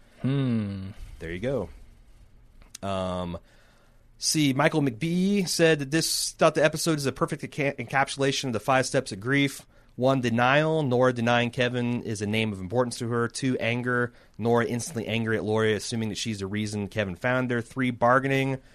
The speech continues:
Speaker 2: she flirts with the idea of trying with Kevin again in a broken, false way since he's acting like they were never together.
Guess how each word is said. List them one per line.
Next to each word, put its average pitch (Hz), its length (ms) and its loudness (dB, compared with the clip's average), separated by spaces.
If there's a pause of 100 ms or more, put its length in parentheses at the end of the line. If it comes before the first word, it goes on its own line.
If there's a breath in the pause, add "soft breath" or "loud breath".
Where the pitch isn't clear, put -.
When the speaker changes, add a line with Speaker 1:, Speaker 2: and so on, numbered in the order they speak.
(220 soft breath)
Speaker 2:
she 113 480 0
flirts 156 300 -2
with 147 80 -12
the 131 120 -2
idea 131 340 4
of 110 60 -2
trying 127 280 0
with 120 100 -6
Kevin 120 280 -2
again 117 360 -2
in 98 140 -2
a 90 40 -4
broken, 110 380 -2
false 113 400 0
way 113 200 0
since 104 200 -8
he's 92 160 -8
acting 110 340 -4
like 104 200 -4
they 101 80 -4
were 90 80 -6
never 95 240 -4
together. 131 500 0